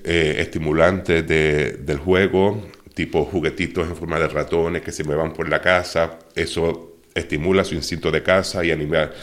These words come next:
a su vez apas-, apacigua el, el estrés que se podría desencadenar. Eh, sobre todo la alimentación también es un,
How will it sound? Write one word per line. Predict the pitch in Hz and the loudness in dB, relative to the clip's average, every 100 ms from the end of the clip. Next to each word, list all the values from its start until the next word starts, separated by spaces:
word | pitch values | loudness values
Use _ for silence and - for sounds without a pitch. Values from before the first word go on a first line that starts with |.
| - - - - | -18 -20 -20 -6
a | 82 | -4
su | - 80 | -2 0
vez | 80 80 | 0 2
apas-, | 85 85 80 - | 2 0 -4 -2
apacigua | 78 73 - 76 76 80 78 76 | -2 -2 -4 -2 2 6 6 6
el, | 69 78 73 73 71 - - - - | 4 2 2 0 -4 -12 -20 -20 -6
el | - 78 | 0 0
estrés | 73 82 85 | 0 -2 -2
que | 90 | -2
se | - | -4
podría | - 78 73 76 76 73 73 - - | 0 0 2 2 4 6 4 2 -4
desencadenar. | 76 - 76 76 71 73 82 95 87 95 - - - - - - - - - - - | -4 -2 -2 -2 -2 0 0 0 -2 -8 -16 -20 -20 -20 -20 -20 -20 -20 -20 -6 2
Eh, | 87 82 85 80 - - | 4 6 4 0 -8 -12
sobre | - 90 | -2 0
todo | 82 85 | 2 4
la | 90 | 4
alimentación | 87 82 80 80 - 90 92 | 2 -2 -2 -4 -2 -2 0
también | 92 80 80 | 0 0 0
es | 80 82 | -2 -2
un, | 76 78 76 71 | -2 -2 -4 -6